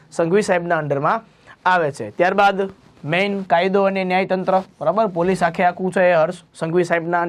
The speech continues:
નિયંત્રણમાં આવે છે. રમતગમત, યુવક સેવા અને સાંસ્કૃતિક પ્રવૃત્તિઓ, સ્વૈચ્છિક સંસ્થાઓનું સંકલન, ઉદ્યોગ,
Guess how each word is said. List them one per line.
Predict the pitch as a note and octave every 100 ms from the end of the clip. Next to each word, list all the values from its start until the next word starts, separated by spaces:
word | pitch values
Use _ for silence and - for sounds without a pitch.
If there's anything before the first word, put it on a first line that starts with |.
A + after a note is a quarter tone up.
| D#3
નિયંત્રણમાં | D#3+ E3 E3+ E3
આવે | E3+ E3+
છે. | F3 F3 _ - _ _ _ -
રમતગમત, | C#3 E3 F3 F#3 F#3+ E3 E3+
યુવક | F#3 F#3+
સેવા | - F3+ F#3 F3+
અને | F3+
સાંસ્કૃતિક | F3 E3 D#3+ F3 E3+ E3
પ્રવૃત્તિઓ, | F3 F#3 F#3 F#3+ G3 - _ _ _
સ્વૈચ્છિક | - F#3+ F#3+ G3+ F#3+
સંસ્થાઓનું | G3 G3 G3 F#3 F#3 F#3
સંકલન, | F3+ F3+ F#3+ G3 G3 G3 _ _ _ -
ઉદ્યોગ, | F#3+ F3+ G#3 A3+ E3+